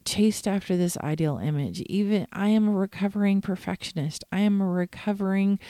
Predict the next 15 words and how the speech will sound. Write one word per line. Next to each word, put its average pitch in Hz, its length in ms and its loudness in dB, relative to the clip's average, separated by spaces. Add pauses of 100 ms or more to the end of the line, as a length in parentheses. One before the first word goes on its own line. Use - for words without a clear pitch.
(480)
people 233 420 0
pleaser. 170 680 0 (800)
Most 220 340 6
of 262 100 2
us 269 180 2
are 240 100 0
waiting 240 500 2
for 226 160 0
permission, 196 880 2 (320)
permission 262 540 2
to 254 100 0
take 202 420 -2
off 220 300 0
that 190 180 -4
mask 170 680 0